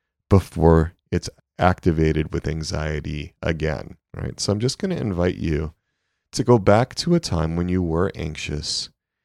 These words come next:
and see if it's okay with your protectors to connect with that anxious part. Now, how are you feeling right now toward the part of you that carries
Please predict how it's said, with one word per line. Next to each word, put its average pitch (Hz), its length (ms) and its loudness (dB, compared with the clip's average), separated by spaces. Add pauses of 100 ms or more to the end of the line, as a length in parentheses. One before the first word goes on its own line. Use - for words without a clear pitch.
(420)
and 117 160 0
see 202 840 0 (300)
if 113 480 2 (100)
it's - 220 -2
okay 87 640 0
with 87 240 -2
your 101 80 2
protectors 73 880 -4 (540)
to - 100 -2
connect 92 520 -2
with 98 100 0
that 120 240 0
anxious - 460 -8
part. - 300 -12 (1300)
Now, 113 100 -2
how 127 200 0
are 143 80 4
you 156 180 2
feeling 101 1160 0 (180)
right 76 500 -4
now 73 540 -6 (840)
toward 107 400 4
the 120 80 2
part 80 300 0
of 78 120 -2
you 80 200 -2
that 73 220 -4
carries 78 480 -4